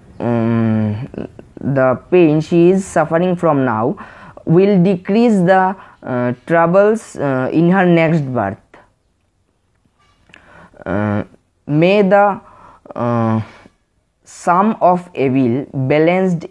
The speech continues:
in this unreal world against the sum of good become diminished by your pain," they said.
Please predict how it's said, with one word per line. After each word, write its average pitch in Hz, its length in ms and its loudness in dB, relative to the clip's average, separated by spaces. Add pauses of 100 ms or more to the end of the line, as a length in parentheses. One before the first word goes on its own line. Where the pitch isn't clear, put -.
(100)
in 139 300 0
this 190 360 0
unreal 151 680 2
world 110 580 -2 (720)
against 135 720 -2 (460)
the 127 380 -2 (280)
sum 160 500 -2
of 156 380 0 (480)
good 151 400 0 (1500)
become 160 540 -2 (220)
diminished 135 760 2
by 123 420 0
your 175 380 2 (340)
pain," 110 480 -2 (160)
they 143 360 -4 (180)
said. 107 500 -6